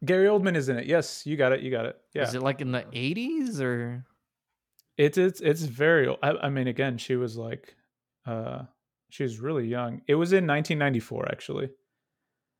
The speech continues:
Speaker 1: Um,
Speaker 2: So what you're saying is you picked Natalie Portman over Mila Kunis.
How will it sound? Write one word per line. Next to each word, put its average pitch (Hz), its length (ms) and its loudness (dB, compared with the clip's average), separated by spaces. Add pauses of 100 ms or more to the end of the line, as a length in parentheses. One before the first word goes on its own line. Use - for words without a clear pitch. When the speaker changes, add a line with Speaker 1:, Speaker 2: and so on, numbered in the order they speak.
(800)
Speaker 1:
Um, 113 640 2 (760)
Speaker 2:
So 143 180 -4
what 135 180 0
you're 131 100 -2
saying 160 380 2
is 127 260 -2
you 151 200 4
picked 135 320 -2
Natalie 117 320 0
Portman 117 420 -2
over 117 160 -4
Mila 113 260 -4
Kunis. 127 460 -6